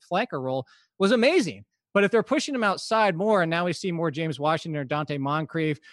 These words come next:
or even Deontay Johnson, who they drafted, and they start to steal some of that slot work, that becomes a concern. It's not that I don't think Juju's talented enough. It's just we haven't seen him do it consistently and play outside consistently and get that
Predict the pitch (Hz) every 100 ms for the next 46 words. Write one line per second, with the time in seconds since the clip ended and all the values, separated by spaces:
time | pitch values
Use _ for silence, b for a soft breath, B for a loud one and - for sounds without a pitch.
0 | B 160 175 170 156 160 160 156 139 151
1 | 185 180 160 156 143 131 151 151 156 143
2 | b b _ 185 240 - 226 175 - 180
3 | 165 175 165 151 - - 165 - 170 165
4 | - b b _ 208 170 202 - 247 254
5 | 220 220 - 277 170 - 240 269 220 175
6 | 127 190 226 _ 214 175 - 196 165 156
7 | - - 269 320 202 156 131 123 131 131
8 | _ _ _ 226 240 247 214 311 370 -
9 | - 208 196 151 170 156 - 170 - 190
10 | 196 170 151 147 139 143 147 - 175 170
11 | 139 147 - - 139 131 143 - 151 -
12 | 139 143 147 143 175 185 143 156 147